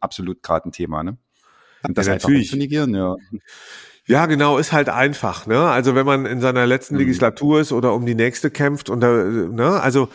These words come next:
Speaker 2: das erste Thema ist, es ist der Deutsche Apothekertag und die Hauptversammlung. Natürlich dürfen die sich mit P T As und P K As und sonst irgendwie und insbesondere mit den Apotheken und mit der Gesundheitspolitik von Karl Lauterbach
Speaker 1: So ist es.
Speaker 2: befassen.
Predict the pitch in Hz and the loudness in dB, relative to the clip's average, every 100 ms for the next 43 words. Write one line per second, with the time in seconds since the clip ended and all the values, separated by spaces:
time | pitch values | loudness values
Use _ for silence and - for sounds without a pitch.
0 | - _ - 123 127 - 120 113 160 180 | -12 _ -2 0 0 2 0 0 0 2
1 | 180 170 131 160 123 143 - 135 127 139 | 2 2 2 0 0 -2 0 2 4 2
2 | 139 110 107 110 - 139 170 - 165 147 | 2 0 0 -2 0 0 0 0 -2 -2
3 | 123 107 131 - 123 120 113 202 196 151 | -4 -2 -2 -2 -2 0 -2 -2 0 0
4 | - 135 113 110 117 107 131 117 127 98 | 0 0 -2 -2 -4 0 0 0 0 0
5 | 139 123 - 143 - 85 120 113 113 131 | -2 -4 -2 -2 0 -2 -4 -2 0 0
6 | 143 147 156 120 123 - 117 117 113 113 | -4 -2 -2 -2 -6 -4 -2 -2 -2 -4
7 | - - 110 - - 147 123 113 107 101 | -6 -6 -4 -2 -2 -4 -6 -4 -4 -4
8 | 120 123 - 117 110 113 - 101 - 107 | -4 -4 -2 -2 -2 -4 -6 -6 -2 0
9 | 101 180 139 101 - 101 98 104 117 156 | 2 2 0 -2 -4 -4 -2 -2 -4 -8